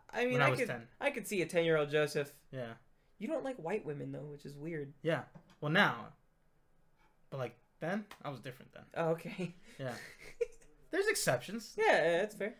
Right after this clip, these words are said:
Speaker 2: If you know anything about me, you know rules aren't, like, a lockdown thing for me. They're kind of floaty.
Speaker 1: Yeah?
Speaker 2: Yeah.
Speaker 1: What about, uh, you don't like hot liquids? Or you don't like hot, like, hot
Speaker 2: Don't like
Speaker 1: soups?
Speaker 2: hot,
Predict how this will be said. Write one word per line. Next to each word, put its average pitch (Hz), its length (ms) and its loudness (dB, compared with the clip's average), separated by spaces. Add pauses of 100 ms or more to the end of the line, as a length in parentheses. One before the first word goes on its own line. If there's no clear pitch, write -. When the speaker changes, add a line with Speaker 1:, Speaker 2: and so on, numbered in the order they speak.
Speaker 2:
If 214 160 8
you 320 60 6
know 330 160 10
anything 269 300 8
about 160 340 6
me, 131 120 -2
you 240 160 4
know 220 420 8 (320)
rules 262 440 -2
aren't, 226 220 0
like, 202 180 0
a 156 80 -2
lockdown 147 680 -2
thing 120 180 -8
for 107 100 -16
me. 104 120 -14 (180)
They're 165 300 -2 (140)
kind 240 200 2
of 185 100 -2 (260)
floaty. 139 360 0 (180)
Speaker 1:
Yeah? 202 300 0 (240)
Speaker 2:
Yeah. 127 300 0 (1040)
Speaker 1:
What 156 100 -6
about, 165 420 6
uh, 135 340 0 (840)
you 156 120 -6
don't 160 100 4
like 156 140 0
hot 165 200 2
liquids? 160 380 -4 (560)
Or 151 60 -6
you 151 80 -2
don't 165 120 4
like 156 160 0
hot, - 140 -10
like, 147 160 -4
hot 147 80 -4
Speaker 2:
Don't 151 120 2
like 147 120 2
Speaker 1:
soups? 135 120 -2
Speaker 2:
hot, - 80 -8